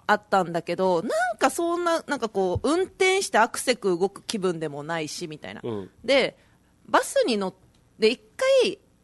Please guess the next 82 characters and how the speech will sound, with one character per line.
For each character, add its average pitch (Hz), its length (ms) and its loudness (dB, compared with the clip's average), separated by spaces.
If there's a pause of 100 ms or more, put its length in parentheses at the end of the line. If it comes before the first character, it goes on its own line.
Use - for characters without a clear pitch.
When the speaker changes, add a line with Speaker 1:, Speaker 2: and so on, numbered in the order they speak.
Speaker 1:
石 214 180 -4
垣 233 240 -2
行 - 40 -20
っ - 20 -16
た 226 100 -2
時 208 200 -10
に 170 100 -12
空 381 260 0
港 381 260 -2
か 359 160 0
ら、 349 300 2 (360)
え 190 300 4
ー、 180 40 -2
離 190 120 0
島 240 260 2
タ 240 200 0
ー - 20 0
ミ 214 160 -2
ナ 175 120 -2
ル 156 80 -4
と 156 100 -8
か 160 100 -12
そ 196 120 -8
の 185 80 -4
辺 190 140 -6
ま 170 100 -6
で 147 120 -6
タ - 200 -4
ク - 100 -10
シ 262 220 -2
ー - 20 -2
で 160 120 -4
行 156 100 -8
っ - 20 -20
た - 180 -8
ら 156 80 -4 (220)
四 208 140 -2 (100)
千 - 100 -10 (360)
円 440 60 -6
ぐ 427 80 0
ら 196 80 4
い - 20 0
か 165 100 -4
か 170 60 -4
っ - 60 -4
た 143 80 -6
の - 60 -14
か 117 40 -4
な？ - 120 -6 (300)
ま 180 100 -10
あ、 - 20 -2
三 240 360 0
千 226 300 0
五 175 80 0
百 196 180 -4
円 180 60 -6
と - 80 -6
か 151 60 -4
四 175 180 -4
千 190 140 -4
円 165 100 -4
ぐ 165 60 -6
ら 147 60 -4
い - 20 -16
か 123 100 -12
か 139 100 -8
っ - 40 -20
て。 - 120 -12 (680)
で、 196 300 2 (240)
ま 285 140 4
あ - 20 6 (120)
ま 427 80 6
あ - 20 2
な 196 80 2
値 170 140 0
段 180 180 0
じ 165 80 0
ゃ - 20 0
な 127 60 -2
い。 - 100 -10 (960)
Speaker 2:
う 135 60 -6
ん。 110 200 -10